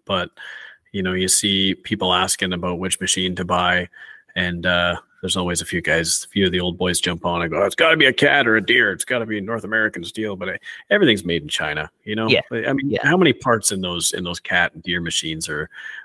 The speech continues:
Speaker 1: are made in China? At the end of the day, I mean, China they, they know how to manufacture good stuff, and they know how to manufacture really, really cheap stuff. <laughs>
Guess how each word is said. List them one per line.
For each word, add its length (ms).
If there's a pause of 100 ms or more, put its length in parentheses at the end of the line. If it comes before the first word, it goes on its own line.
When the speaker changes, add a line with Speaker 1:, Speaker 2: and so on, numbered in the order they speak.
Speaker 1:
are 80
made 240
in 120
China? 300
At 120
the 120
end 120
of 80
the 60
day, 360 (140)
I 80
mean, 260
China 540 (1500)
they, 380
they 140
know 160
how 120
to 80
manufacture 640
good 200
stuff, 420
and 180
they 80
know 140
how 60
to 80
manufacture 640
really, 340
really 280
cheap 260
stuff. 320
<laughs> 40